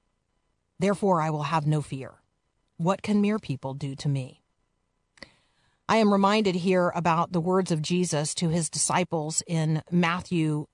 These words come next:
ten, verse twenty-eight. "Do not be afraid of those who kill the body, but cannot kill the soul. Rather, be afraid of the one who can destroy both soul and body in hell."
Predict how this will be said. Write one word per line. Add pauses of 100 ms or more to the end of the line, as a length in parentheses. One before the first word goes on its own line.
(160)
ten,
verse
twenty-eight. (1120)
"Do
not
be
afraid
of
those (120)
who
kill
the
body, (640)
but
cannot
kill
the
soul. (600)
Rather,
be
afraid
of
the
one (120)
who
can
destroy
both (100)
soul
and
body
in
hell."